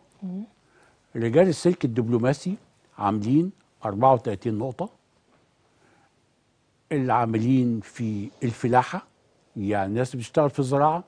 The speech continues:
Speaker 2: عاملين تسعتاشر نقطة. الإحصائية خلينا نركز على حاجتين، كل خمسين دكتور طبيب بيموتوا من أمراض الجهاز الهضمي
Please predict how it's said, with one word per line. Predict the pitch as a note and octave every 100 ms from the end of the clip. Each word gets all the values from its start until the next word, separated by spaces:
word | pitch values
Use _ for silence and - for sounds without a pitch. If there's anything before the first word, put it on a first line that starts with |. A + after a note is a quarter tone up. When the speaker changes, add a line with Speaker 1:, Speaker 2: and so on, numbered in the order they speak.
| -
Speaker 2:
عاملين | G2 A#2+
تسعتاشر | - G2+ G2 A#2+ - F#2
نقطة. | F#2 D#2+ D#2+ - _ _ _ - - -
الإحصائية | - B2 B2 B2 C3+ D#3 D#3 D3+ - _ _ _ _ _
خلينا | - A#2+ A2+ C#3 D3+ D3 B2+ B2
نركز | A2+ C#3+ C3 A2+
على | G#2
حاجتين، | - G#2 - A#2 F#2+ E2 F2 _ _ _ _ _ _ _ _ _ _ _ _ _ -
كل | D#3 E3+ D3 G#2+ G#2
خمسين | G2+ G#2+ G2+ G2 - D3+ C3+ A2 F#2
دكتور | F#2+ - - C#3+ C3 G2+ F2+ G2+ _ _ _ _ _ _ -
طبيب | F#2+ C3+ C#3 F#2 F#2 - - _ _ _ _ _ _ _ -
بيموتوا | A2 A#2 C#3 E3+ D3+
من | B2+
أمراض | B2 B2+ D3+
الجهاز | C3 A2+ C#3+ D3
الهضمي | B2+ E3+ F3 A3